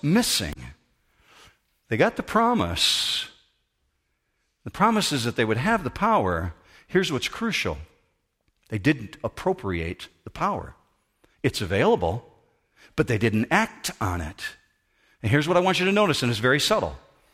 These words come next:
This inability of the followers of Jesus to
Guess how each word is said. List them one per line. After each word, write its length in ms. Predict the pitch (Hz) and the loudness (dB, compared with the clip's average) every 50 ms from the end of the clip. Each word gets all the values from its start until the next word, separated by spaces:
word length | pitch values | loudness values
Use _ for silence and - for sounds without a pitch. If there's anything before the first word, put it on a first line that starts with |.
| _ _ - - - - - - | _ _ -20 -20 -20 -20 -20 -10
This 400 | - 101 135 135 - - - - | 0 2 2 2 2 0 -4 0
inability 840 | 160 156 180 208 180 196 180 170 160 143 - - - 104 92 98 - | 0 2 2 2 4 4 4 4 4 2 2 0 -2 0 0 0 0
of 120 | 107 98 | -2 -2
the 80 | 113 101 | -2 -4
followers 560 | - 123 117 135 151 160 170 175 175 151 - | 0 2 2 4 4 2 2 2 0 0 -2
of 140 | - 127 113 | -4 -4 -4
Jesus 500 | 123 139 147 147 110 104 104 90 - - | -2 0 0 0 0 0 -2 -2 -2 -4
to 240 | - - 117 110 | -4 -2 -4 -4